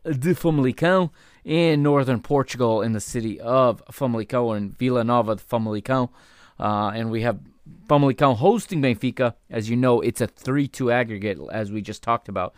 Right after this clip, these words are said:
the previous, uh, match, the first leg at the Estádio da Luz.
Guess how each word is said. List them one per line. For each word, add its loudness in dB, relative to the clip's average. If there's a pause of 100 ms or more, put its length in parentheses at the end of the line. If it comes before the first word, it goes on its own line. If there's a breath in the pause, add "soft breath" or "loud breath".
(320 soft breath)
the -2
previous, -4 (320 soft breath)
uh, 0
match, 0
the -2
first -2
leg 0
at -4
the -8
Estádio -6
da -6
Luz. -6